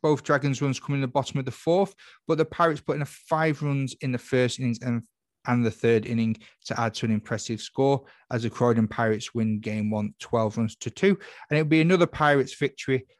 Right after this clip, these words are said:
as they plundered the Dragons ten runs to nine in a close encounter. B B F Single A.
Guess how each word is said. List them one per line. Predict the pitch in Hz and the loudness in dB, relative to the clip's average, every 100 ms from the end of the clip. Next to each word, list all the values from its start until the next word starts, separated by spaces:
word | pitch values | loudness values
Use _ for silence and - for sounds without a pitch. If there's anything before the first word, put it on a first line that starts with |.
| _ | _
as | 123 | -4
they | 123 120 | -2 -4
plundered | - 143 131 123 117 - | -2 -2 0 -2 -4 -8
the | 120 110 | -6 -4
Dragons | 117 113 113 110 107 - _ _ _ | -2 -2 0 -2 -2 -6 _ _ _
ten | - 110 113 - | -6 -2 -2 -4
runs | - 110 110 - | -10 -6 -6 -8
to | - | -6
nine | 120 120 120 | -2 0 0
in | 123 | -2
a | 127 | -6
close | - 139 131 - - | -2 -2 -2 -8 -10
encounter. | 143 151 165 - 117 - _ _ _ _ _ _ _ _ _ _ _ _ _ _ _ - | -8 -4 -6 -6 -10 -12 _ _ _ _ _ _ _ _ _ _ _ _ _ _ _ 2
B | 180 | 2
B | 170 | 6
F | 170 - - | 2 2 -12
Single | - 190 180 | -2 0 2
A. | 220 | 2